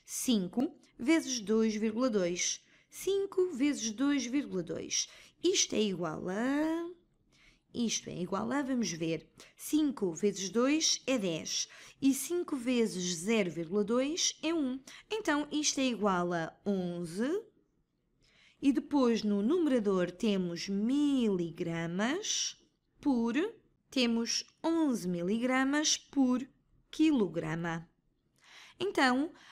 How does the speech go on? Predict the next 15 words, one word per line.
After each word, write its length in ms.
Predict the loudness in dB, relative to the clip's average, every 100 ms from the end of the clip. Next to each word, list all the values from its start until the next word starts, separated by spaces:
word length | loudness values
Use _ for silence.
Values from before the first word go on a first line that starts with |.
| -4
acabamos 800 | 0 2 2 4 4 4 2 0
de 160 | 0 0
converter 960 | 2 2 2 -2 -2 0 2 0 -2
a 80 | -4
informação 640 | -4 -2 0 0 0 -2 0
da 120 | 0
dosagem 840 | 0 -2 0 2 0 -2 -4 -6 -4
em 160 | -2
miligramas 880 | 2 2 2 0 2 0 0 -2 -2
por 320 | -4 -4 -2
libra 560 | -2 -2 -4 -2 -2 -2 -10 -20 -12
para 320 | 0 2 4 4
miligramas 960 | 4 2 2 2 2 2 2 0 -2
por 220 | -2 -4
quilograma. 760 | -4 -2 -2 0 0 0 -2